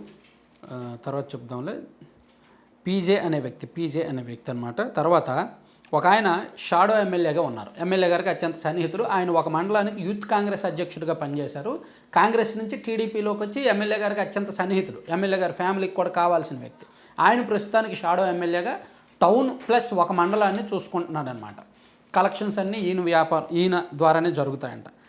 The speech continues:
అలాగే ఎమ్మెల్యే గారి బావమరిది ఒక ఆయన ఉన్నాడంట, ఆయన ఒక మండలం చూసుకునేవాడంట వ్యవహారాలన్నీ. అలాగే, ఆ, నియోజకవర్గంలో అక్రమ తవ్వకాలు ఒకరు, ఒక,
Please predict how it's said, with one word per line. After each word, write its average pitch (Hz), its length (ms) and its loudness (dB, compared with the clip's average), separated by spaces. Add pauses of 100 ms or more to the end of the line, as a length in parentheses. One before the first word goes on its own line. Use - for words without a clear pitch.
(160)
అలాగే 208 260 4
ఎమ్మెల్యే 202 360 0
గారి 202 200 2
బావమరిది 185 560 0
ఒక 170 120 -2
ఆయన 170 160 0
ఉన్నాడంట, 156 440 -2
ఆయన 233 420 4
ఒక 208 200 2
మండలం 185 460 0
చూసుకునేవాడంట 143 640 -6
వ్యవహారాలన్నీ. 135 680 -2 (580)
అలాగే, 175 520 4 (1080)
ఆ, 139 160 4
నియోజకవర్గంలో 202 680 4
అక్రమ 202 360 2
తవ్వకాలు 175 520 4 (800)
ఒకరు, 175 460 0 (840)
ఒక, 180 180 2